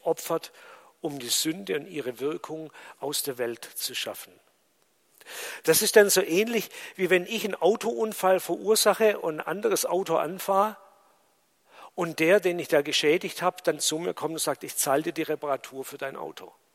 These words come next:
Irgendwie ziemlich schräg und ungewöhnlich, wird wahrscheinlich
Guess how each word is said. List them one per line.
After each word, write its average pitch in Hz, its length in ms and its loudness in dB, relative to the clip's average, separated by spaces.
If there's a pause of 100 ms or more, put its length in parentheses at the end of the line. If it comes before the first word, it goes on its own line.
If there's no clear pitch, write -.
(1800)
Irgendwie 156 420 2
ziemlich 139 360 -6
schräg 120 320 -4
und 143 140 -12
ungewöhnlich, 120 720 -12
wird 165 200 -2
wahrscheinlich 139 600 -6